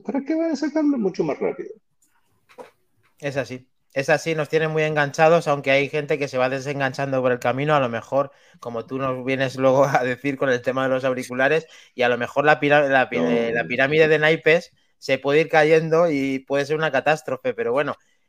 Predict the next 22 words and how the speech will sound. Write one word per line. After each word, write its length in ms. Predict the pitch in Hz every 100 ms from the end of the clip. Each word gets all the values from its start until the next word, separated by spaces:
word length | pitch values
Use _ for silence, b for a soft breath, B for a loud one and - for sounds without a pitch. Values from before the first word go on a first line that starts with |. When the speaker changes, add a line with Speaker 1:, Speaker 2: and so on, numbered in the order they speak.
| _
Speaker 2:
eh, 360 | 123 123 120 120
veremos 400 | 127 147 170 165
a 80 | 156
ver 180 | 156
si 80 | 139
esto 140 | 147 143
al 120 | 135
final 320 | 135 131 139
sucede 400 | 135 131 127 139
o 20 | 135
no 120 | 135
sucede. 340 | 131 - 131
De 80 | 131
momento 320 | 117 123 123
Apple 220 | 123 127
creo 160 | 120 117
que 60 | 110
está 120 | 110
haciendo 200 | 113 117
las 100 | 107
cosas 240 | 113 110
bien. 180 | 110 127